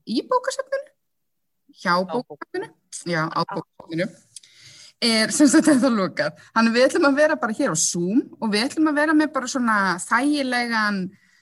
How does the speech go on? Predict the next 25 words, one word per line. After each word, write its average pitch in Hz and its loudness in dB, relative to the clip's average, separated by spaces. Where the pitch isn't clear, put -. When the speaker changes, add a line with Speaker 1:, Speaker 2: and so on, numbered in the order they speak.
Speaker 1:
við 180 -4
köllum 233 -2
þetta 185 -4
svona 165 0
babbþátt, - -10
er 180 -2
það 196 2
ekki, 160 -4
Sólrún? 139 -4
Þetta - -16
er - -18
svona 180 -2
babbþáttur, 190 -4
við 160 -4
svona 185 -2
tölum 233 -2
um 247 0
ýmislegt 208 -2
bara 143 -4
sem 165 -2
að, 151 0
em, 160 -2
hefur 180 -4
svona 170 -4
kannski 165 -6